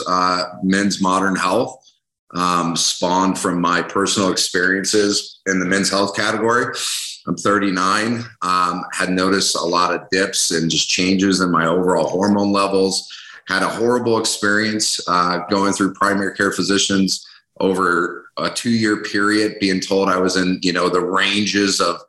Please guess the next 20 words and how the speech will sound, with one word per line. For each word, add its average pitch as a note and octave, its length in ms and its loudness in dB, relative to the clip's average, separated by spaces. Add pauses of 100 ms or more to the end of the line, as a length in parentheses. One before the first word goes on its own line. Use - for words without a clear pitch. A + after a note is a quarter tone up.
(260)
of F2 160 0
what G#2 180 2
is G2+ 220 2
optimal. G2+ 840 0
And, F#2 480 0
uh, F2+ 380 0 (400)
I G#2 100 0
just G#2 220 0
knew G#2+ 100 4
something G#2 380 0
was F#2 200 0
wrong. F2+ 380 2
And F#2+ 80 0
I E2+ 80 0
finally G2 460 2
sought G2 500 -2
out G2 160 0
a F2 80 -4
hormone G2+ 420 2
expert, A2 600 0